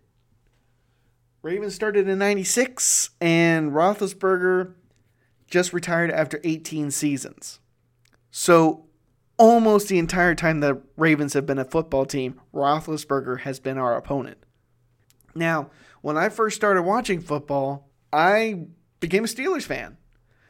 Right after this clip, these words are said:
Not because of Big Ben or because of any other Steelers in particular, except one, that would be Troy Polamalu.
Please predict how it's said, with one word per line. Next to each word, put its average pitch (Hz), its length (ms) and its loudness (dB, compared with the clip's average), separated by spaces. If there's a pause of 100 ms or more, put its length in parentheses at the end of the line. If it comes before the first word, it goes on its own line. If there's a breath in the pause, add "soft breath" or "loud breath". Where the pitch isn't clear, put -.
(340)
Not 175 240 0
because 359 220 0
of 254 100 -4
Big 269 160 -2
Ben 185 460 0 (520)
or 156 160 2
because 160 280 -2
of 156 80 -6
any 185 180 -2
other 208 140 -2
Steelers 143 420 -4 (840 soft breath)
in 151 100 -10
particular, 170 420 -2
except - 380 -4
one, 170 480 0 (160 loud breath)
that 151 180 -2
would 160 120 -6
be 143 220 -2 (160)
Troy 143 460 2
Polamalu. 147 680 4